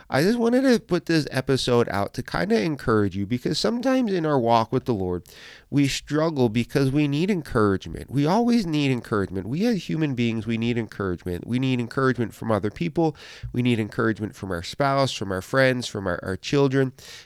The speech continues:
encouragement from, uh, those in our church. Uh, whatever the case may be, we need encouragement, and every once in a while,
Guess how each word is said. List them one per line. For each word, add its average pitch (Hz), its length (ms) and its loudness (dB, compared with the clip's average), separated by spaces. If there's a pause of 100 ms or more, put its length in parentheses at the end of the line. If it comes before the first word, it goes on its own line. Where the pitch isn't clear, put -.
encouragement 127 800 0
from, 117 520 4
uh, 92 440 -4
those 120 420 6
in 113 380 0
our 92 200 -2
church. - 520 -2 (960)
Uh, 110 380 0 (360)
whatever 220 340 2
the 240 80 4
case 156 340 0
may 135 100 2
be, 110 160 0
we 127 220 0
need 262 220 -2
encouragement, 104 640 -2
and 107 180 -6
every 208 300 -2
once 165 340 0
in 127 80 -2
a 110 80 0
while, 90 400 -2